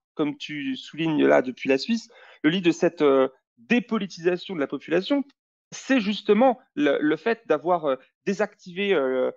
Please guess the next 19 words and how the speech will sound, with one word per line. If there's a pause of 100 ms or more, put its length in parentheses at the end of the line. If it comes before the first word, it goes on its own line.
(200)
le,
le,
le, (600)
la
conscience
de
classe, (220)
qui
fait
qu'en
désactivant
cette
conscience
de
classe, (320)
on (120)
désactive, (120)
on
supprime